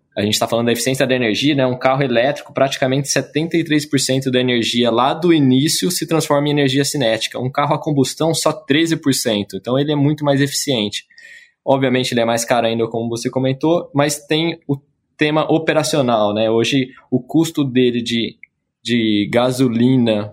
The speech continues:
versus eletricidade, lógico que depende ali de qual gasolina você usa, se você, é, em que mercado de energia que você tá, mas fica entre dez e vinte por cento mais barato do que,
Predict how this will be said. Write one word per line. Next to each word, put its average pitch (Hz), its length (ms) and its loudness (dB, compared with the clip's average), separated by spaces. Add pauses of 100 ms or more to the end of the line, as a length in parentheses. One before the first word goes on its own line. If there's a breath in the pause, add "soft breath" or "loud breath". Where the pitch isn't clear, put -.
versus 117 440 -2
eletricidade, 113 1040 0
lógico 131 320 -2
que 120 80 0
depende 117 380 -2
ali 113 180 2
de 110 120 -8
qual 123 200 0
gasolina 113 380 0
você 104 200 -2
usa, 127 260 2
se 110 100 -8
você, 113 360 -2 (400 loud breath)
é, 104 380 0
em 107 100 -4
que 127 140 -6
mercado 123 440 0
de 117 60 -2
energia 113 320 0
que - 60 -12
você 117 200 -4
tá, 156 360 0
mas 147 280 0 (200)
fica 180 280 -4
entre 175 240 -2
dez 151 360 2
e 147 40 -2
vinte 147 240 0
por 139 120 2
cento 131 320 -2
mais 127 180 0
barato 113 460 0
do 110 120 -6
que, 107 520 0